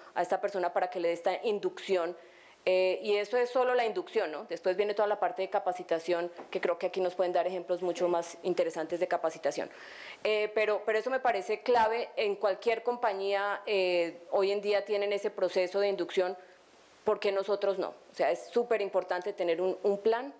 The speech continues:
y, y llevarlo a cabo para que la gente se sienta bienvenida, se empiece a enamorar de, de las vacas, del rancho, de, de, de lo realmente lo que está haciendo y que sepan cuál es el impacto que ellos tienen dentro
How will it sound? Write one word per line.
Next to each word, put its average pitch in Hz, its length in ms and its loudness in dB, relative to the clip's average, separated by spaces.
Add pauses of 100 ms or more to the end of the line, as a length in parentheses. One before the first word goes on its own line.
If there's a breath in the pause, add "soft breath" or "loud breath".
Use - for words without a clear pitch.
y, 180 180 -8
y 190 80 -2
llevarlo 170 340 2
a 180 80 -2
cabo 196 280 0
para 175 220 0
que 185 100 -6
la 165 140 -2
gente 170 200 -10
se 190 120 -6
sienta 180 340 0
bienvenida, 196 680 -2 (280 loud breath)
se - 120 2
empiece 185 380 0
a - 20 -2
enamorar 180 420 0
de, 190 200 -4 (100)
de 180 120 -6
las 170 220 0
vacas, 220 440 2
del 175 160 2
rancho, 196 500 0 (300 loud breath)
de, 175 400 4
de, 185 100 4
de 185 160 2
lo 185 120 4
realmente 185 340 0
lo 208 80 -2
que 202 80 -4
está 190 100 0
haciendo 190 300 0 (160 loud breath)
y 285 160 -2
que 285 140 2
sepan 254 400 -2 (280 loud breath)
cuál 220 200 4
es 226 120 0
el 240 120 0
impacto 214 640 -2
que 247 160 2
ellos 190 260 -8
tienen 220 420 -2 (160)
dentro 202 720 0